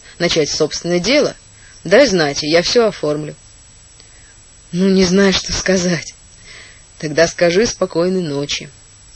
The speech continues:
Уже поздно. Завтра у нас полно работы, встанем рано". "Спасибо, Джейк". Мика протянул руку, и Джейк торжественно пожал ее. Мика бросил сигару,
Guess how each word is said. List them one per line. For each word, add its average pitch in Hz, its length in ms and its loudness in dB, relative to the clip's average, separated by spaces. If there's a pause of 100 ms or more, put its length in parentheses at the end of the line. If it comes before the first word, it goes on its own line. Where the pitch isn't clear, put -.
(120)
Уже 170 240 0
поздно. 147 380 -2 (440)
Завтра 160 380 -2
у - 20 -4
нас 165 140 -6
полно 170 280 -2
работы, 170 360 -2
встанем 160 400 -4
рано". 156 320 -4 (1000)
"Спасибо, - 540 -6
Джейк". 147 420 -12 (640)
Мика 190 320 -2
протянул 170 460 -4
руку, 214 320 -4 (220)
и 175 60 -2
Джейк 208 280 0
торжественно 180 560 -2
пожал 143 400 -8
ее. 127 140 -16 (600)
Мика 190 260 -2
бросил 185 380 0
сигару, 190 540 2